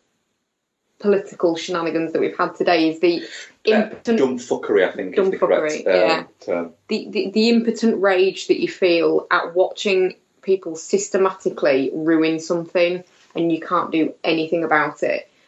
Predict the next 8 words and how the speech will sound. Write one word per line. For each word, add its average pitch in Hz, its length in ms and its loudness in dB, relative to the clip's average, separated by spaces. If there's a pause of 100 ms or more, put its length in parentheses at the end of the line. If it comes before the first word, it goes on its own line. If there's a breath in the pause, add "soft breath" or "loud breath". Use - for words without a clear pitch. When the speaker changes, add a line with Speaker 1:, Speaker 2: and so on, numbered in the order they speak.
(120 soft breath)
Speaker 1:
And 185 380 2 (180)
I, 190 160 2
I - 120 0
think 226 420 0
maybe 202 460 2
it - 100 0
was 190 140 2
just, - 420 -4